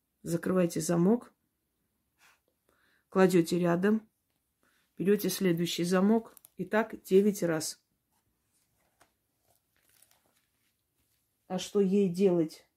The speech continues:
и как откупаться – я уже сказала. Могильной землей –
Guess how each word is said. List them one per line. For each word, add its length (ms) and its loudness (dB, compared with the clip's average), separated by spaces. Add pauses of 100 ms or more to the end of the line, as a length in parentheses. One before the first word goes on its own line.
(140)
и 100 -10
как 240 -6
откупаться – 720 -6 (920)
я 180 4
уже 220 2
сказала. 640 -6 (1120)
Могильной 500 2
землей – 580 2